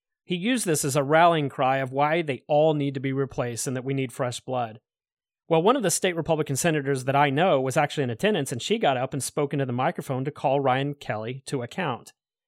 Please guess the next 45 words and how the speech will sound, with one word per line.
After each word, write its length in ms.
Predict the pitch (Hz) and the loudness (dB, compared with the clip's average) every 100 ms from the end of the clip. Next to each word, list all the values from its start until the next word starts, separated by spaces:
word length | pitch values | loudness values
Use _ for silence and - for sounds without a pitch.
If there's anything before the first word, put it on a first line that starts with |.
| _ _ - | _ _ 0
What 160 | 180 | 2
he 140 | 233 285 | 2 2
had 120 | 165 | 4
done 220 | 180 156 | 4 4
is 160 | 135 - | 2 0
taken 260 | 170 165 | 0 0
a 60 | 127 | -4
truckload 500 | - 185 185 185 170 | -2 2 2 2 0
of 100 | 160 | 0
petitions 520 | 160 151 117 120 120 | -4 -2 -4 -4 -2
and 100 | 139 | 0
then 160 | 139 123 | 0 0
dumped 280 | 160 190 | 0 0
them 120 | 160 135 | 0 -2
on 80 | |
the 80 | 135 | -4
Capitol 400 | - 143 131 180 | -4 -4 -2 -2
steps 420 | 170 - 120 - | -4 -4 -4 -4
like 220 | 139 131 - | -4 -4 -6
trash. 560 | - 139 113 107 - _ _ _ _ _ _ | -2 0 0 -6 -14 _ _ _ _ _ _
Then 120 | 185 | 2
when 120 | 214 180 | 4 4
the 60 | |
Michigan 360 | 175 - 160 143 | 2 2 0 4
legislature 540 | 165 220 - 127 151 | 2 2 -2 -2 -2
didn't 220 | 143 156 | -2 -2
come 160 | 139 156 | -4 -2
out 120 | 151 | -2
and 100 | 120 | -2
pick 160 | - - | -6 -4
them 140 | 139 | 0
up 200 | 160 214 | 0 0
for 200 | 147 127 | -4 -4
him, 160 | 131 143 | -4 -4
he 120 | 214 | 0
whined 340 | 196 147 151 180 | 0 0 -2 -4
and 100 | 180 | -4
claimed 340 | 139 131 139 | -4 -4 -4
that 140 | 135 | -4
they 140 | 156 139 | -2 -2
just 180 | 143 156 | -2 -2
wouldn't 220 | 143 135 | -2 -2
accept 400 | 127 139 123 - | -4 -4 -4 -10
the 80 | 127 | -12
petitions. 580 | 131 143 131 92 - | -8 -8 -8 -12 -16